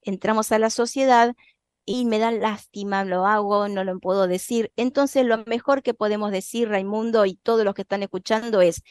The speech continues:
"Mira, en este momento, no. En otro momento, tal vez".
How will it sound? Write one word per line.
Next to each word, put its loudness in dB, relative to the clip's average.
"Mira, 2
en 8
este 0
momento, 0
no. -2
En -2
otro -6
momento, -2
tal -2
vez". -8